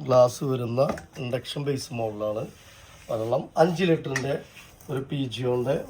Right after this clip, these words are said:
ഒരു അഞ്ച് ലിറ്റർ കുക്കർ, പിന്നെ ഒരു കുക്ക് വെയർ സെറ്റ് ഒരെണ്ണം, ലിഡ് ഉള്ളത്, പിന്നെ അതുപോലെ ദേ ഒരെണ്ണം ദോശത്തവ, ദേ ഒരെണ്ണം കൂടെ, മൂന്ന് പീസ്. ഒരു വെള്ളയപ്പച്ചട്ടി, ഒരു വെള്ളയപ്പച്ചട്ടി ഒരെണ്ണം. അതുപോലെ ഒരു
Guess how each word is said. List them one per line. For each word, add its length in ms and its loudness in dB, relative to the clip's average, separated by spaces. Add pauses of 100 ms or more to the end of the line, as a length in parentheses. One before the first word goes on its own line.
ഒരു 200 -2
അഞ്ച് 260 -4
ലിറ്റർ 300 -10
കുക്കർ, 320 -4 (680)
പിന്നെ 300 4 (220)
ഒരു 140 4 (100)
കുക്ക് 300 -2
വെയർ 160 6 (100)
സെറ്റ് 320 -2 (680)
ഒരെണ്ണം, 360 6
ലിഡ് 280 4
ഉള്ളത്, 280 6 (380)
പിന്നെ 260 2
അതുപോലെ 420 2
ദേ 80 2 (180)
ഒരെണ്ണം 360 0 (160)
ദോശത്തവ, 480 -2 (600)
ദേ 100 0 (120)
ഒരെണ്ണം 380 -2
കൂടെ, 180 -6 (140)
മൂന്ന് 300 2
പീസ്. 300 -8 (680)
ഒരു 180 6
വെള്ളയപ്പച്ചട്ടി, 760 4 (300)
ഒരു 160 -4
വെള്ളയപ്പച്ചട്ടി 840 0 (220)
ഒരെണ്ണം. 380 0 (680)
അതുപോലെ 580 2 (240)
ഒരു 100 -2